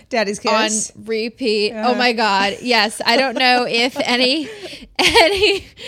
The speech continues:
Speaker 2: any listeners are A, fans of H B O's ridiculous show Succession, which has you rooting for a bunch of horrific white people.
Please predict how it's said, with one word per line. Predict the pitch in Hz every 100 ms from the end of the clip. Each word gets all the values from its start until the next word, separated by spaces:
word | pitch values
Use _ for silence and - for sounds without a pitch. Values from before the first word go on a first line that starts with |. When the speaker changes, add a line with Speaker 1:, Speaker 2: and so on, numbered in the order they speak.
| - 403 -
Speaker 2:
any | 285 311
listeners | 302 269 262 - 262 247 233 226
are | 214 208 -
A, | 247 254
fans | 262 226 220 226
of | 226 214 208 208 196
H | 220 220 -
B | 226 208
O's | 208 196 202 -
ridiculous | 208 196 208 214 190 190
show | 208 - 196 196
Succession, | - 196 190 185 - 175 180
which | 185 -
has | 202 180
you | 208
rooting | 175 185 185 190
for | - 180
a | 175
bunch | 190 175
of | 196
horrific | 185 - 180 175 180 180
white | 185 160 -
people. | 190 - 170 170